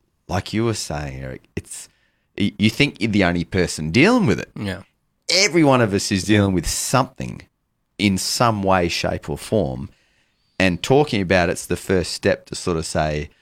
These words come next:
Speaker 1: "Man, we all got issues. We just gotta deal with it and help each other out, right? Like,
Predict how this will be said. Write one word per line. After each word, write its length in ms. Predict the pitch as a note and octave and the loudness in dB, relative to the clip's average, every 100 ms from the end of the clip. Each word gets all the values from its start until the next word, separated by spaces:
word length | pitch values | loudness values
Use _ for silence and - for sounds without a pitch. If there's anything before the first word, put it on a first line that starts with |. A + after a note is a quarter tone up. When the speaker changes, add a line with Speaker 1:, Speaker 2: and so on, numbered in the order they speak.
| _ _ _ _ - | _ _ _ _ -6
Speaker 1:
"Man, 220 | F#3+ F#3+ | -2 2
we 100 | F3+ | 4
all 140 | F3+ B2 | 4 4
got 140 | F2+ | 2
issues. 400 | F2 - F#2 F#2 | 2 0 0 -2
We 100 | G#2 | 0
just 180 | A#2+ A#2 | -2 0
gotta 160 | - G#2+ | 0 0
deal 220 | F2+ G#2+ | 2 4
with 100 | A#2+ | 4
it 40 | G#2 | 2
and 80 | G2 | 2
help 240 | A2 A2 | 0 0
each 180 | A2+ - | -2 0
other 200 | A2+ A2+ | 2 4
out, 200 | E3 - | 2 0
right? 240 | C2+ D2+ D3 - | 0 -4 -4 -2
Like, 200 | E2 | -4